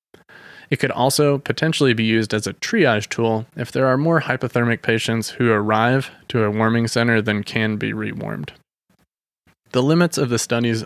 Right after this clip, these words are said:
overall, again, big time risk of selection bias. If you only look at people who are put on rewarming, we're missing the people who are deemed hopeless, and so this score still likely overestimates survival.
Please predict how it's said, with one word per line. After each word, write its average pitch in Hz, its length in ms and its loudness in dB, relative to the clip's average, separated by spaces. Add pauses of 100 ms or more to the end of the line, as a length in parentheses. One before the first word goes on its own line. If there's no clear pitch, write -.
overall, 113 540 2 (760)
again, 113 420 0 (260)
big 131 180 0
time 117 240 2
risk 107 200 2
of 104 140 -2
selection 104 580 0
bias. 101 460 -2 (460)
If 113 120 -6
you 113 100 0
only 139 300 2
look 127 200 2
at - 120 -4
people 123 300 0
who 113 80 0
are 107 100 2
put 120 200 0
on 110 160 0
rewarming, 117 580 0 (180)
we're 120 120 0
missing 147 300 0
the 143 60 0
people 143 360 2
who 131 100 4
are 131 120 4
deemed 127 340 0
hopeless, - 680 -4 (240)
and 113 200 -2
so 127 200 2
this 135 160 2
score 120 380 0
still 131 320 2
likely 120 480 2
overestimates 110 760 0
survival. 110 520 -2